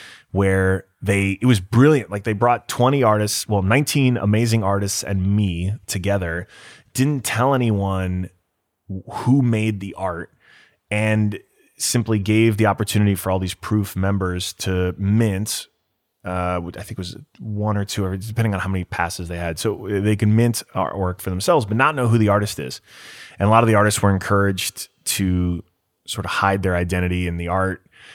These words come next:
so that people were buying the art based solely on the vibes.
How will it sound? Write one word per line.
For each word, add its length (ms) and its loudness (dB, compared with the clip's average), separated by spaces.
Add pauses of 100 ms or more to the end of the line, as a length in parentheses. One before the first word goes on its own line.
(120)
so 180 2
that 180 0
people 280 2
were 140 6
buying 300 2
the 80 2
art 340 0
based 300 -2
solely 500 2
on 400 0
the 80 -4
vibes. 500 -6